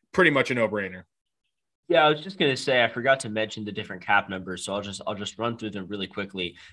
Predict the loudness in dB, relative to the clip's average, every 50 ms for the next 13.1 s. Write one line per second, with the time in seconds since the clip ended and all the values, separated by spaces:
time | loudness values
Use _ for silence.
0 | _ -4 -4 -2 -2 -4 -6 -6 -8 -8 -4 -2 -2 -2 -4 -6 -6 -2 -2 0
1 | 0 0 -2 0 0 0 0 0 -2 -2 -2 0 0 0 0 0 0 0 0 2
2 | 4 4 4 4 4 4 4 4 4 2 -2 -8 -6 -4 -4 0 0 0 0 -2
3 | -2 -4 -2 -2 -2 -2 -4 -6 -8 -10 -4 -2 -2 -2 -2 -4 -8 -10 -10 -12
4 | -6 -2 0 0 2 2 0 -2 -2 -4 -6 -4 -4 -4 -4 -4 -4 -4 -2 -4
5 | -4 -6 -6 -8 _ _ _ _ _ -14 -12 -10 -2 2 2 4 4 4 2 2
6 | -2 -6 -8 -6 -4 -2 -2 0 0 0 0 0 0 0 -2 -2 -2 -2 -2 -2
7 | -4 -6 -4 -2 -2 -2 -2 -2 -4 -4 -2 -2 -2 -2 -4 -8 -18 _ _ _
8 | _ 0 2 4 6 4 4 2 -2 -8 -10 -8 -2 0 0 0 0 -2 -6 -6
9 | -6 -2 2 4 4 4 4 2 0 -4 -8 -20 _ _ _ _ _ _ _ _
10 | -20 -20 _ _ _ _ -2 2 4 6 6 6 6 6 6 6 6 6 4 2
11 | 2 0 0 -2 -6 -4 -4 -4 -2 -2 0 2 4 4 4 4 4 2 0 -4
12 | -8 -20 _ _ -6 -2 2 4 4 4 4 2 0 2 2 4 4 4 2 0
13 | -2